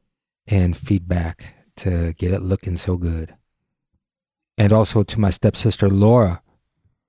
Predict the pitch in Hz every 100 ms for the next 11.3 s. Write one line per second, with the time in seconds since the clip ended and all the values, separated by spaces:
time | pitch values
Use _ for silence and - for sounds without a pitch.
0 | _ _ _ - - 107 113 104 113 -
1 | 123 107 101 90 107 - 101 98 92 -
2 | 98 98 - 95 90 87 104 - - 98
3 | 92 95 95 90 87 - 90 87 92 104
4 | 101 92 87 85 80 80 85 85 82 80
5 | 85 - - 101 98 _ _ _ _ _
6 | _ _ _ _ 120 110 107 107 104 117
7 | 123 - 120 110 107 - _ _ _ _
8 | _ _ _ 123 113 120 113 113 98 -
9 | 127 110 117 131 - - - - 113 78
10 | 120 - 113 107 107 - 117 110 110 107
11 | 104 98